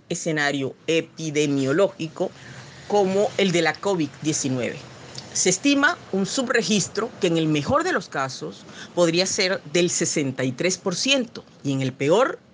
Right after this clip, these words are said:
del noventa y cinco por ciento de los casos sintomáticos hasta el veintitrés de abril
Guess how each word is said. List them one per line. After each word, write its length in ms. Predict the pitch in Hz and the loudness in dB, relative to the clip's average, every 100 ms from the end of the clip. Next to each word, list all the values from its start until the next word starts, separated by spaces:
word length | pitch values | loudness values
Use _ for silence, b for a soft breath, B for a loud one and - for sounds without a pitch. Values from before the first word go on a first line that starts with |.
| _ - | _ -4
del 280 | 151 147 | 0 2
noventa 540 | 151 143 147 135 - 139 | 2 2 2 0 -4 -6
y 20 | |
cinco 680 | - - 302 302 277 233 233 | -6 -2 0 0 -2 -6 -6
por 200 | - 143 | -4 -4
ciento 560 | - 151 151 - 190 - B B - | -2 -2 -4 -6 -8 -8 B B -6
de 140 | 143 | -2
los 160 | 135 127 | -2 -2
casos 360 | 147 147 165 | -4 -2 -4
sintomáticos 1200 | - - - 262 285 185 151 156 - 156 175 170 - | -6 -10 -4 -2 0 2 2 0 -4 -4 -4 -4 -8
hasta 240 | 139 - | -10 -6
el 100 | 151 | -4
veintitrés 440 | 151 139 143 170 185 | -4 -4 -4 -2 0
de 100 | 196 | -2
abril 300 | 143 147 | -2 -2